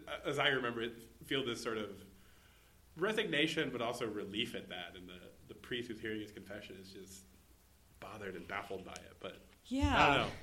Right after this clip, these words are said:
Speaker 1: <laughs>
Speaker 2: Yeah, I mean, I, I don't know. I, I, maybe, uh, the patron saint of, uh, sibling love, since I, uh,
Speaker 1: Ah.
Speaker 2: was, was talking about my brother so
Speaker 1: Yeah.
Speaker 2: much.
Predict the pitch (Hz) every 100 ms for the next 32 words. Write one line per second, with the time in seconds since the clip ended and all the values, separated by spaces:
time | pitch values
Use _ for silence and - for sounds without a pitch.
0 | - 120 196 240 262 262 202 233 240 247
1 | 269 247 247 285 269 233 156 160 190 -
2 | 202 214 - - - - - - - 185
3 | 208 240 285 277 262 240 214 202 202 190
4 | 180 185 185 202 202 220 208 - 202 208
5 | - 175 165 156 160 156 151 151 - 175
6 | 165 160 147 139 131 117 - - 135 143
7 | 139 320 - - 294 - 143 - - -
8 | - - - - - - - - 165 151
9 | 143 135 131 127 131 127 127 - 349 370
10 | 320 269